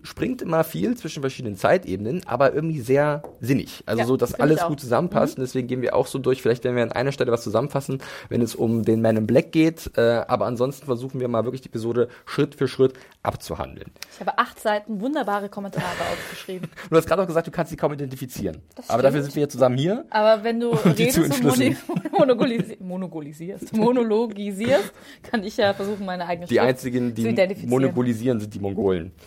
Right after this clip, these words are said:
Speaker 1: So.
Speaker 2: Ja,
Speaker 1: Und jetzt
Speaker 2: aber ich meine ja auch monologisieren.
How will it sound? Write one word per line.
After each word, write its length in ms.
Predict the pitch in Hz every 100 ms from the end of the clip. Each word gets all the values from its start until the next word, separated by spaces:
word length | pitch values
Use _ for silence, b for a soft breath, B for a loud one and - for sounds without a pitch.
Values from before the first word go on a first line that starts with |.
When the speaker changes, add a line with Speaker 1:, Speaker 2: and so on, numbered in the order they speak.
| b
Speaker 1:
So. 360 | - 110 98 85 b b b -
Speaker 2:
Ja, 120 | -
Speaker 1:
Und 40 | 180
jetzt 200 | 120 -
Speaker 2:
aber 100 | 190
ich 60 |
meine 200 | 196 196
ja 100 | 190 180
auch 120 | 175 143 185
monologisieren. 800 | 196 190 175 170 165 175 170